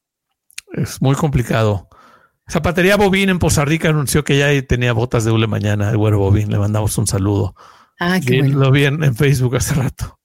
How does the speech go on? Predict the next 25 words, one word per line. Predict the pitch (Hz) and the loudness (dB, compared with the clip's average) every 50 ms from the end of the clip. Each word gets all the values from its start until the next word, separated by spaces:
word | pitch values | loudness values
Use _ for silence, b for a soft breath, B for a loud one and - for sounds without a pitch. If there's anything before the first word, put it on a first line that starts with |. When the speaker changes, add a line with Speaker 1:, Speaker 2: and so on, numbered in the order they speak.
| _ _ _ | _ _ _
Speaker 1:
Gran | - 151 135 127 127 | -4 -2 0 0 2
Speaker 2:
<laughs> | 165 175 147 156 175 170 165 156 143 | 2 2 2 2 2 2 0 0 -2
Speaker 1:
amigo. | - 123 120 120 113 110 101 B B B B B B B B B B _ | -2 0 0 0 0 0 -2 B B B B B B B B B B _
Pero | - 190 190 202 | 0 2 2 4
bueno, | 214 226 226 220 208 196 | 4 4 4 2 2 2
a | 190 | 2
los | 185 180 175 | 2 0 2
Reyes, | 175 180 180 180 175 170 151 - - - | 2 0 2 2 2 0 0 -2 -2 -2
este, | 156 156 139 - - - 165 160 160 156 156 156 156 151 147 143 - b b b b b b b b b _ - | -2 -2 -2 -2 -2 -2 -2 0 0 0 0 0 0 -2 -4 -6 -10 b b b b b b b b b _ -2
no | 196 233 | 0 0
hubo | 277 277 247 | 2 2 2
fútbol | 190 - 233 196 175 202 202 214 | 2 0 0 0 0 0 0 0
este | 190 - 165 160 | 0 0 -2 -2
fin | - 190 180 180 | -2 -2 0 0
de | 185 | 0
semana, | 175 - 175 147 147 151 160 156 | 0 0 0 0 0 -2 -2 0
solo | 123 - 151 156 156 | 0 0 0 0 0
amistosos. | 156 151 131 - - 143 139 135 - - 147 156 - - - - b b b b b b b b b b b | 0 -2 -4 -4 -2 -2 -2 0 0 0 -2 -2 -2 -4 -8 -12 b b b b b b b b b b b
¿Y | - - | -4 -2
cómo | 180 170 165 | 0 2 2
Speaker 2:
Ay, | 156 143 | 0 0
Speaker 1:
quedó | - 196 180 | 0 0 0
Speaker 2:
pero | 185 185 | 0 -2
Speaker 1:
el | 180 | -2
clásico? | - 185 170 175 175 - - 156 139 - 135 113 98 90 90 - _ _ | -2 -2 0 0 0 0 0 -2 -2 -2 -2 -2 -2 -2 -6 -8 _ _